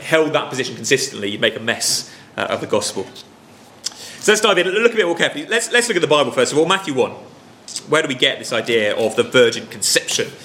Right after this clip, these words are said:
or the virgin birth? Matthew one and verse eighteen.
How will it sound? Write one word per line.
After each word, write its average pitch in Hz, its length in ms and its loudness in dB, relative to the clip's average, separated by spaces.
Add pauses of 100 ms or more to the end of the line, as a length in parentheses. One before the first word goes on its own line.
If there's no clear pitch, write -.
(260)
or 110 60 -2
the 110 80 -2
virgin 113 320 0
birth? 104 260 -4
Matthew 170 300 -2
one 135 340 0 (1400)
and 120 300 0
verse 117 1120 2
eighteen. 120 600 0